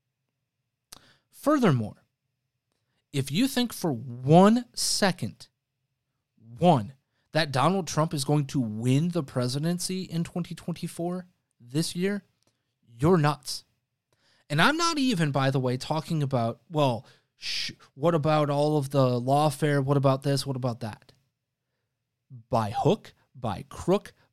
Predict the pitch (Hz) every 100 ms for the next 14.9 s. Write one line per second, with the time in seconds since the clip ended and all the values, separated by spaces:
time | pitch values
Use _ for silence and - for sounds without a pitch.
0 | 135 135 143 - - 165 214 262 247 175
1 | 190 196 196 - 143 160 - 160 - 117
2 | 101 104 101 _ _ _ 139 120 180 180
3 | 143 160 135 - - _ _ 135 135 135
4 | 120 107 113 _ - 104 - - - 147
5 | 175 - 180 180 165 185 185 175 _ _
6 | _ _ _ - 139 147 139 120 - _
7 | - 117 143 147 143 113 - 117 113 165
8 | 240 - - 127 165 _ _ _ _ _
9 | _ _ _ _ _ _ 147 160 - 135
10 | 131 117 110 - - 113 107 98 104 -
11 | 127 147 240 302 226 175 147 135 143 139
12 | 135 110 127 127 113 107 117 101 - 95
13 | - _ _ _ _ _ _ _ _ _
14 | _ _ 113 127 208 170 131 117 117